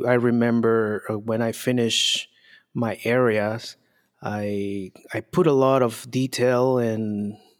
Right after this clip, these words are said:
tried to make it as, as high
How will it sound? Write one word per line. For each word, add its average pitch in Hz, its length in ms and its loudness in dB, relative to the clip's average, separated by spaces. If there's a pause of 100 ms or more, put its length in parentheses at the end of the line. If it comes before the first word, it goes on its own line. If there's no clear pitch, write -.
(360)
tried 123 320 0
to 127 60 0
make 117 280 0
it 113 120 0
as, - 380 -4 (640)
as 113 340 0
high 117 460 -2